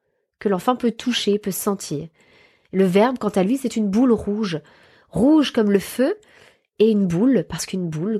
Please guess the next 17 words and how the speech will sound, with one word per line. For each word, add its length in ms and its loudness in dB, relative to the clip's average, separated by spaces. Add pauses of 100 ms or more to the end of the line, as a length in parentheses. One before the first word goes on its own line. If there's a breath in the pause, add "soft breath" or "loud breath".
lorsqu'on 240 -6
la 120 -2
pose 340 2
sur 200 -6
une 80 -2
surface, 460 -12
en 40 -8
général, 400 -4
elle 120 0
roule. 360 2 (640 soft breath)
Elle 140 2
ne 80 6
reste 240 4
pas 120 2
statique, 600 0
elle 140 2
bouge, 380 4